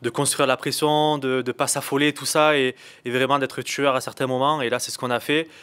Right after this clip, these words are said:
Et je pense que c'était une belle, enfin, je pense que c'est une belle réponse de gagner chez nous, avec des absents, contre les premiers. Ouais. Là, on a, on a huit jours, je crois, pour récupérer, parce qu'on joue le dimanche. Là, on, là, on avait eu que six jours par rapport au match de Castleford, donc, euh, ça fait deux jours en plus des récup.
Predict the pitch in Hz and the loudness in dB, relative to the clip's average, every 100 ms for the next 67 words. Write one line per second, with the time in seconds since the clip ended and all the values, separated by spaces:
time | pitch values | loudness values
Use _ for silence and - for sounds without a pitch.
0 | - - - 113 107 139 - - 113 110 | -20 -18 -6 -6 -4 -4 -4 -4 -6 -2
1 | 117 117 113 - 135 - 123 113 120 117 | -2 0 -6 -6 -6 -6 -6 0 2 2
2 | 117 139 135 117 113 110 123 127 113 - | 0 -2 -4 -4 -2 -2 -2 -2 0 0
3 | 123 127 135 151 - - - 113 110 113 | -2 -2 -4 -6 -12 -20 -8 -2 -2 -2
4 | 110 117 - 131 131 - - 110 113 110 | -4 -4 -2 -4 -4 -12 -16 -10 -8 -6
5 | 120 107 101 110 143 156 143 131 127 127 | -8 -8 -10 -4 -2 0 0 0 0 0
6 | 127 135 147 143 185 - 175 143 139 - | -4 -4 -6 -4 -6 -2 -4 -2 -6 -6
7 | 147 160 147 - 123 127 131 135 160 165 | -4 -2 -4 -8 -8 -6 -6 -2 -2 -2
8 | - - - - _ - 135 147 143 131 | -8 -14 -20 -20 _ -2 2 2 0 -4
9 | 139 151 139 131 143 135 147 139 180 143 | -2 0 0 -2 -4 -4 -2 0 0 2
10 | 123 - 127 123 - 127 117 127 147 131 | 2 0 -4 -4 -4 -6 -4 -2 -2 0
11 | 160 127 120 123 113 - - - - 123 | 0 0 -2 0 -2 -4 -20 -10 -6 -2
12 | 143 147 143 143 135 147 135 135 135 185 | -2 0 2 0 0 -4 -2 0 0 -4
13 | - | -4